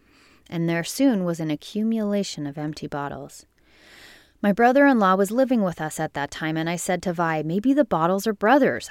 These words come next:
I don't know. Ask him about it." "I don't know anything about the bottles." I actually wanted a drink, besides feeling that I had to have a drink. From that point on, it's just the average drinker's story.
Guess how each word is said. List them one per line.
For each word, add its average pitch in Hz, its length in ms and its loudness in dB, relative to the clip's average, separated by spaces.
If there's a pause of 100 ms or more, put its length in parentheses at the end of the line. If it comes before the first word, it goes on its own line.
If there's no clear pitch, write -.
I 185 240 0
don't 143 220 2
know. 170 360 -6 (200)
Ask - 280 2
him 185 120 0
about 143 320 -2
it." - 300 -14 (340)
"I 180 160 6
don't 202 220 2
know 151 260 -2
anything 180 440 0
about 139 240 -6
the 143 80 -10
bottles." 135 520 -8 (480)
I 160 40 -8
actually 180 580 -4
wanted 160 840 -10
a 151 80 -10
drink, - 400 -14 (300)
besides 165 440 -4
feeling 170 520 -2
that 143 160 -6
I 139 80 -10
had 156 360 -6
to 147 80 -14
have 147 340 -6
a 143 80 -10
drink. - 380 -16 (520)
From 175 220 -4
that 160 220 -2
point 190 280 -6
on, 156 240 -4
it's - 220 -12
just - 340 -6
the - 160 -8
average 139 420 -10
drinker's 139 400 -10
story. 139 400 -10